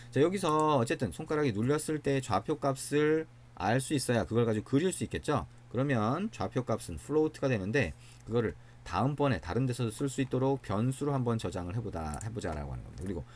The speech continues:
선을 이용해서 그린다라고 했을 때도 선이라고 하는 거는 이전 좌표가 같이 있어야 되죠. 그래서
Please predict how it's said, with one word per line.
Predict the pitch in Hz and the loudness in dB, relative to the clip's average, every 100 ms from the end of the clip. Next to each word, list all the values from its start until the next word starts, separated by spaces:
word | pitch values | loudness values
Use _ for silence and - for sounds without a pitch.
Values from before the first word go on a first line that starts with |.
| - - | -18 -10
선을 | - 202 214 214 208 202 | -4 2 2 4 2 0
이용해서 | 110 123 127 120 | 0 2 2 0
그린다라고 | - 107 104 98 107 | -2 0 0 0 0
했을 | 117 | -2
때도 | - 80 107 117 80 - - - | -4 0 4 4 2 -4 -18 -20
선이라고 | - - 185 190 175 160 | -10 -2 -2 0 0 0
하는 | 156 151 | -2 -2
거는 | 143 143 165 185 202 - - | 0 0 0 0 -2 -6 -6
이전 | 104 135 175 175 | 0 2 2 0
좌표가 | 160 151 | 0 0
같이 | 139 107 - | 0 0 0
있어야 | 131 101 | -2 0
되죠. | 80 156 107 78 | 0 0 0 -2
그래서 | 104 | -4